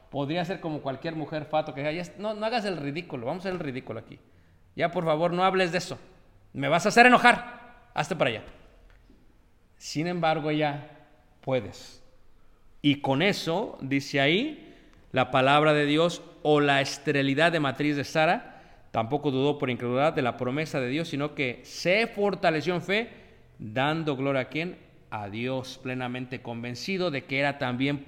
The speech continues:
poderoso para hacer todo lo que le había, ¿qué? Prometido".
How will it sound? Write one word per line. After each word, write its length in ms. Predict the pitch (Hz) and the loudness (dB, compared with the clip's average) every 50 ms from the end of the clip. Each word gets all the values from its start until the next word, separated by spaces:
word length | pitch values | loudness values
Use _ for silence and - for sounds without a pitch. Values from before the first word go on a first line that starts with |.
| - - - | -10 -4 4
poderoso 920 | 190 220 262 294 302 285 233 185 165 160 156 151 - - 196 220 254 - - - - - - - - - - - | 10 12 12 12 12 12 12 12 10 8 6 4 2 0 -2 -2 -2 -4 -10 -20 -20 -20 -20 -20 -20 -16 -4 0
para 180 | - 117 117 | 2 2 2
hacer 220 | 113 127 139 135 131 | 2 0 -2 -2 0
todo 180 | - 139 139 | 2 2 2
lo 140 | 135 127 - | 2 2 0
que 80 | - 113 | -2 -4
le 80 | 110 | -4
había, 220 | 110 113 117 113 - | -2 -2 -4 -4 -4
¿qué? 340 | 151 170 214 208 - - - - - - - - - | -6 -6 -6 -8 -14 -20 -20 -20 -20 -20 -20 -12 -8
Prometido". 680 | - 117 117 113 110 110 104 - 113 110 101 95 | -4 -4 -2 -2 -4 -6 -6 -6 -6 -6 -6 -8